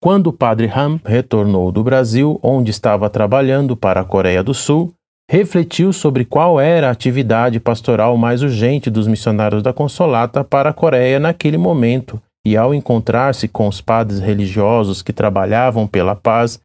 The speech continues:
resolveu se juntar à Comissão Nacional para a Reconciliação das Congregações Religiosas Masculinas. Há cinco anos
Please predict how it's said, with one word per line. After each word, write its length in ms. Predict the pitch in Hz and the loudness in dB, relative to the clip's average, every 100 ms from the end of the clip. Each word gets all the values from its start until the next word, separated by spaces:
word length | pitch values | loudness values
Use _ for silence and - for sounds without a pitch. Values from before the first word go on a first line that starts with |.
| - | 0
resolveu 640 | 180 190 208 165 131 151 | 2 2 2 2 2 0
se 160 | - 151 | 0 0
juntar 560 | 180 170 170 127 135 | 0 0 0 0 2
à 60 | 120 | 0
Comissão 560 | - 123 120 - 143 | 0 -2 -2 -2 -2
Nacional 520 | 160 160 - 170 127 127 | 0 -2 -2 0 0 0
para 220 | 139 139 | 0 0
a 40 | |
Reconciliação 1000 | 139 156 156 - 165 165 170 - - 135 - _ _ | -2 -2 -4 -2 -2 0 -2 -2 0 0 -4 _ _
das 160 | 156 165 | 0 0
Congregações 720 | - 180 170 170 175 - 151 | 0 0 0 0 0 0 0
Religiosas 680 | 143 160 156 156 131 127 131 | 2 0 0 2 2 2 0
Masculinas. 800 | 113 135 - 156 120 95 87 - _ _ _ _ _ | 0 -2 0 0 2 0 -4 -10 _ _ _ _ _
Há 140 | - 117 | -2 -2
cinco 500 | - - 87 107 139 | -2 -4 -4 0 0
anos 420 | 143 147 147 - | 0 0 -2 -6